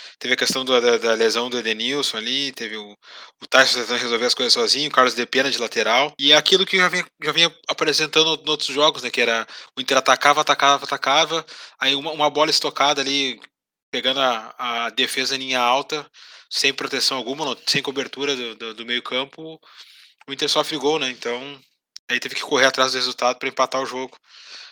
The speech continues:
Pariu uma bigorna pra poder empatar o jogo. E aí não teve que, foi muito o que fazer, né? O Medina acabou entregando o boné, né?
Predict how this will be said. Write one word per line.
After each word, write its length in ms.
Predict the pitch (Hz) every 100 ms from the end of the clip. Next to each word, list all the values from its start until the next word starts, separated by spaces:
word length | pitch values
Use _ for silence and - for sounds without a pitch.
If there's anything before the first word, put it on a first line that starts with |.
| - - -
Pariu 240 | - 120 127
uma 100 | 139
bigorna 420 | 131 117 120 135
pra 60 | 139
poder 220 | 131 123
empatar 280 | 127 - 127
o 60 |
jogo. 400 | 110 120 147 165 - _ - - _ _ 127
E 40 |
aí 80 | 139
não 100 | 160
teve 180 | 170 165
que, 80 |
foi 160 | - 175
muito 140 | 175
o 40 | -
que 60 |
fazer, 320 | - 185 180 180
né? 220 | 135 127 104 104
O 40 |
Medina 680 | 101 113 110 127 139 147 143 _ _ _
acabou 500 | 135 127 127 131 143 - - - - - _
entregando 500 | 147 - 139 127 139
o 40 | 139
boné, 340 | 127 123 131
né? 200 | 143 123